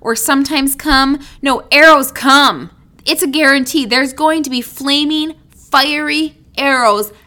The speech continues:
coming at us. Oftentimes when I'm praying this in the mornings, I will just ask God, "God, what flaming arrows are coming at us?" Like, right now, even if it's five thirty in the morning when I'm praying this,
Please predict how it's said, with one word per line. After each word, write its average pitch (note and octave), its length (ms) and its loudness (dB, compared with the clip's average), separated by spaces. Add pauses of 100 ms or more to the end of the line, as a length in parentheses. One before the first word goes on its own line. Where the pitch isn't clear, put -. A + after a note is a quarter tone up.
(120)
coming C#4+ 460 -2
at G#3+ 180 0
us. - 300 -8 (560)
Oftentimes D#4+ 640 2
when B3+ 80 -6
I'm A#3 160 -2
praying C4+ 540 -4
this F#3 200 -6
in G#3+ 100 -8
the G#3+ 60 -8
mornings, G#3+ 540 -6
I B3+ 200 0
will E4 120 -8
just C4+ 300 -10
ask C4 400 -4
God, A3 320 -2
"God, C#4 320 0
what C#4+ 260 2
flaming C4 400 -4
arrows A3 380 -2
are G3 100 -8
coming G#3 340 -6
at F3 200 -4
us?" - 260 -10 (240)
Like, A#3+ 220 -2
right A#3 340 2
now, C#4 460 -2 (260)
even C4+ 260 -2
if C4+ 140 -6
it's C4+ 140 -10
five C4+ 400 0
thirty C4+ 260 -6
in A#3 80 -8
the A#3 60 -6
morning B3 300 -2
when G#3 120 -6
I'm G3 80 -6
praying B3 340 -6
this, G3 240 -6